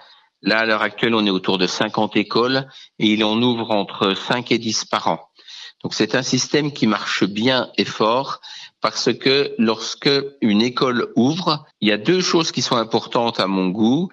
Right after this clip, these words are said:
Il ne faut pas que la filière rentre en concurrence avec une filière existante pour pas vider une structure qui serait à proximité de chez nous. Et deuxièmement, il faut que ça soit sur des métiers en tension.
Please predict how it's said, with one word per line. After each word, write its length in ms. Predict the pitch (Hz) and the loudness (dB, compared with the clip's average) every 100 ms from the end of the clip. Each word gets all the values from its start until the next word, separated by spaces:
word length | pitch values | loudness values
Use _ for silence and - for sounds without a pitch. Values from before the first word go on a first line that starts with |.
| - | 0
Il 120 | 110 | 2
ne 100 | 113 | 2
faut 200 | - 113 | 0 0
pas 160 | 165 | 0
que 120 | 156 147 | 0 -2
la 60 | |
filière 500 | 139 143 135 131 117 | 0 0 2 0 0
rentre 280 | 117 110 - | -2 -2 -2
en 420 | 113 98 90 - - | 0 2 0 -4 -2
concurrence 800 | 147 147 143 127 120 107 - - - | -2 0 0 2 2 0 -4 -8 -4
avec 320 | 104 104 107 | 0 0 0
une 120 | 101 | 0
filière 380 | - 127 127 117 | 0 2 2 2
existante 800 | 98 92 98 - 101 127 - - - | -2 -4 -8 -2 -2 -2 -6 -14 -4
pour 180 | 92 - | -4 0
pas 140 | 98 | -2
vider 600 | 92 98 104 107 104 98 104 | 0 0 2 2 2 0 0
une 120 | 95 | 0
structure 520 | - 95 - 101 90 | 0 -2 0 -2 -2
qui 140 | - | -4
serait 400 | 95 - 98 - - | -6 0 -2 -2 -6
à 80 | 90 | -4
proximité 640 | 98 - - 95 87 92 | -4 -2 0 0 0 -2
de 40 | |
chez 180 | - 87 | -2 -2
nous. 220 | 87 127 - - - - | 0 -2 -6 -20 -20 -4
Et 120 | 110 | -2
deuxièmement, 540 | 110 151 143 143 139 170 | 2 0 2 2 2 0
il 40 | |
faut 140 | - 135 | -2 -2
que 80 | |
ça 80 | 127 | -2
soit 180 | 117 135 | 0 -2
sur 200 | - 113 | 0 0
des 120 | 117 | 2
métiers 380 | 107 107 - 117 | 2 0 0 0
en 80 | 110 | 0
tension. 480 | 110 101 - 110 | -2 -4 -2 -4